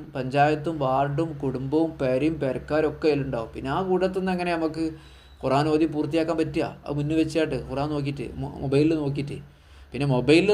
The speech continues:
നോക്കിയാൽ ഖുർആനിൽ നോക്കണ കൂലി കിട്ടൂലല്ലോ. അത് അള്ളാൻ്റെ കലാം എന്ന് പറയുന്നത് അത് അശുദ്ധിയുള്ളവർക്ക് തൊടാൻ പറ്റാത്തതാണ്, അശുദ്ധിയുള്ളവർക്ക് തൊടാൻ പറ്റൂല, ജനാപത്തുകാർക്ക് വഹിക്കാൻ പറ്റൂല,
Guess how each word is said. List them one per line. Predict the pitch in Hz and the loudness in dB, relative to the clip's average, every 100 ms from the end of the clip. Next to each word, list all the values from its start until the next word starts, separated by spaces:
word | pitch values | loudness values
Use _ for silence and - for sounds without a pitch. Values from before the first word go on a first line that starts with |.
| 196 | 2
നോക്കിയാൽ | 190 190 185 | 0 2 0
ഖുർആനിൽ | 185 170 180 185 | 2 0 0 0
നോക്കണ | 175 170 175 160 | 0 -4 -6 -2
കൂലി | 165 165 | 0 0
കിട്ടൂലല്ലോ. | 143 160 143 123 117 | 0 2 2 0 -2
അത് | 113 | -6
അള്ളാൻ്റെ | 127 156 175 180 | -2 -2 0 0
കലാം | 170 170 175 | 4 4 2
എന്ന് | 175 165 | -2 0
പറയുന്നത് | 165 160 160 160 160 - - - - - 131 | 0 0 0 -2 -2 -10 -18 -18 -20 -6 0
അത് | 139 143 143 - - - | 4 4 2 -4 -12 -6
അശുദ്ധിയുള്ളവർക്ക് | 139 151 147 147 143 143 143 | -2 2 4 4 4 4 2
തൊടാൻ | 135 143 143 | 4 4 2
പറ്റാത്തതാണ്, | 139 139 135 131 135 - 123 | 0 -2 -2 -2 -4 -4 -10
അശുദ്ധിയുള്ളവർക്ക് | - 143 143 139 135 135 | -4 2 4 4 2 -2
തൊടാൻ | 131 135 | 0 0
പറ്റൂല, | 135 135 135 131 - 127 | -2 -4 -6 -4 -6 -6
ജനാപത്തുകാർക്ക് | 120 127 131 131 139 135 143 135 | -4 -2 -2 0 0 0 0 0
വഹിക്കാൻ | 123 - 131 127 | 0 0 -2 -2
പറ്റൂല, | 120 117 | -4 -6